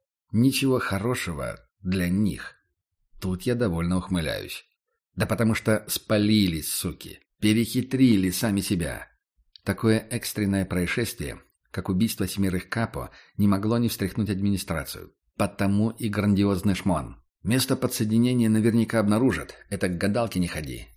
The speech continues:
А может, и уже нашли. И теперь вполне возможно, ищут этих долбанных ублюдков, зашхерившихся в коридорах сети обслуживания. Потому и монтажники. Потому и приказ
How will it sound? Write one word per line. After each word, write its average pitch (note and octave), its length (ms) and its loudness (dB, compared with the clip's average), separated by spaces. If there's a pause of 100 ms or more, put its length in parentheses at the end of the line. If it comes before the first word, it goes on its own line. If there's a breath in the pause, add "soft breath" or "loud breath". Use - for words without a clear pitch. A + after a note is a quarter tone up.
(120)
А G2+ 100 -4
может, A2+ 380 -2
и B2 80 2
уже F#2+ 300 2
нашли. - 520 -10 (380)
И G2 80 -4
теперь A2+ 300 0
вполне A2+ 360 -2
возможно, F#2 600 -2 (260 soft breath)
ищут A2+ 320 -2
этих F#2+ 260 -4
долбанных G#2 460 0
ублюдков, F#2 540 0 (160 loud breath)
зашхерившихся G#2 880 0
в - 40 -14
коридорах G2+ 520 -2
сети A2 260 -2
обслуживания. D2+ 800 -6 (260)
Потому G2+ 300 2
и G#2 40 4
монтажники. G2+ 840 -2 (300)
Потому A2 300 2
и A2+ 60 2
приказ G#2+ 640 -2